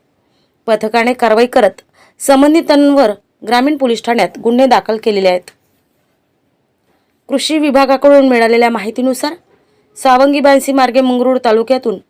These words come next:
पुसद तालुक्यातील सावंगी येथे श्री ओम साई फर्टिलायझरचे गुजरातच्या सुरत येथील कंपनीतून किसान गोल्ड व कृषी रत्न या नावाचे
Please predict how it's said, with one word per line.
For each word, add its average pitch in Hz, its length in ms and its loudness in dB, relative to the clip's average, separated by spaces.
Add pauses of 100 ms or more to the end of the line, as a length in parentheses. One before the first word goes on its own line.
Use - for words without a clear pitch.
(800)
पुसद 285 300 -2
तालुक्यातील 285 520 2
सावंगी 262 380 0
येथे 262 260 2
श्री 262 220 -2 (100)
ओम 247 220 2
साई 254 260 0
फर्टिलायझरचे 226 920 0 (600)
गुजरातच्या 294 540 2
सुरत 285 320 2
येथील 240 240 -2
कंपनीतून 233 640 0 (680)
किसान 214 320 -6
गोल्ड 233 320 2 (320)
व 247 100 0
कृषी 262 300 0
रत्न 262 340 2
या 214 160 0
नावाचे 214 360 -4